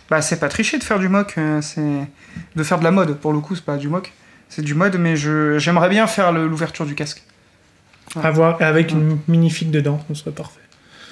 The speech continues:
Speaker 1: C'était un peu l'idée, je pensais pour se cacher un Hulk, moi je trouvais ça rigolo. <laughs> Voilà. Mais ouais, ouais, il y a, bon, après, ben, les gens verront bien. Comme je...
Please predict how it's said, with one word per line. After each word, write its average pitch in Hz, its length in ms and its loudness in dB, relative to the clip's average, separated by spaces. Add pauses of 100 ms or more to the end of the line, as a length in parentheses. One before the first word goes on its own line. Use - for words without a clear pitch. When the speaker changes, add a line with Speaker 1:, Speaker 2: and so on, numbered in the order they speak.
(260)
Speaker 1:
C'était 139 140 -12
un 139 100 -14
peu 151 120 -4
l'idée, 151 640 2
je - 80 -2
pensais 156 240 -4
pour 165 120 -6
se - 100 -8 (180)
cacher 165 240 -2
un 151 120 2
Hulk, 160 240 -4
moi 147 140 -4
je 147 60 -14
trouvais 143 180 -6
ça 143 140 -4
rigolo. 143 340 -2 (240)
<laughs> 226 60 6 (920)
Voilà. 170 220 2 (500)
Mais 185 160 6
ouais, 208 100 8
ouais, 226 380 6
il 170 40 4
y 170 60 6
a, 165 240 4 (300)
bon, 190 240 6
après, 170 440 6
ben, 143 260 2
les 143 140 4
gens 160 160 2
verront 156 260 0
bien. 180 300 2
Comme 190 160 2
je... 170 100 -4